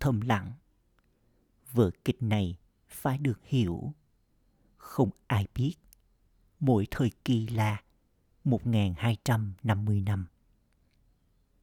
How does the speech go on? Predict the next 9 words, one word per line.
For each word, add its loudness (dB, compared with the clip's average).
Thời 4
kỳ 0
vàng 2
tiếp 0
tục 0
trong 2
bao 2
lâu? 0
Ok. 0